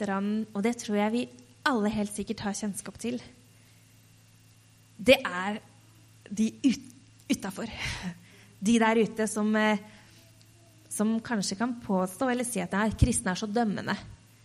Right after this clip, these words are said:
De tror de er bedre enn alle andre." Det skal vi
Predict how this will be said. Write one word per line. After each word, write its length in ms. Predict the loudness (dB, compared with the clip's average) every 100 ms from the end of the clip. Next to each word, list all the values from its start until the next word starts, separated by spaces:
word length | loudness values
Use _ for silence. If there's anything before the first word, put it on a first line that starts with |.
| -20 -20 -12
De 140 | 2 2
tror 160 | 6 6
de 80 |
er 200 | 6 4 2
bedre 400 | 0 0 2 2
enn 60 | 2
alle 240 | -2 -2 -4
andre." 360 | -4 -4 -6 -6 -8 -16 -20 -20 -20 -20 -20 -20 -20 -20 -20 -20 -20 -20 -20 -20 -20 -20 -20 -20 -20 -10
Det 140 | 2 4 4
skal 240 | -2 0
vi 120 | -2